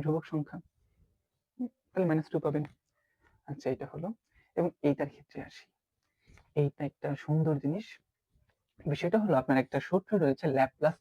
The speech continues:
ট্রান্সফরমেশনের, এটা আমাদের গাণিতিক পদার্থবিজ্ঞানে রয়েছে, সাধারণত চতুর্থ অধ্যায় হবে এইরকম। তো সেইখানে একটা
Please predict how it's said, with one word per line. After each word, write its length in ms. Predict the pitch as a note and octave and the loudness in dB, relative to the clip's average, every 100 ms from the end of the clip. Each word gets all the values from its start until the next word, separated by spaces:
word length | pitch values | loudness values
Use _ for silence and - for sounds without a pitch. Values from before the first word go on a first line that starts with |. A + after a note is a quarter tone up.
| - | -4
ট্রান্সফরমেশনের, 720 | C3+ - C#3+ C#3+ - - - _ - _ C3 | -4 -4 -4 -4 -4 -8 -10 _ -20 _ -2
এটা 100 | C3+ | 0
আমাদের 160 | C3+ C3+ | 2 2
গাণিতিক 280 | C3 C3+ C3+ | 2 0 0
পদার্থবিজ্ঞানে 600 | C#3 C3+ - - D3+ D3 C#3 | -2 -2 -4 -10 -8 -6 -2
রয়েছে, 280 | C#3 C3+ - - _ _ _ _ _ - | -2 -4 -10 -20 _ _ _ _ _ -4
সাধারণত 260 | C#3 B2 C3+ | -2 0 -2
চতুর্থ 300 | - C3+ C3 - A2+ | 0 0 2 2 2
অধ্যায় 220 | - - | 0 -6
হবে 160 | C#3 C3+ C3+ | 0 4 4
এইরকম। 320 | C3+ - E4 - _ _ - _ | 2 -2 -6 -6 _ _ -20 _
তো 60 | F3 - | 0 4
সেইখানে 300 | G#3 B3 E4 - | 4 6 2 0
একটা 220 | - - | -6 -2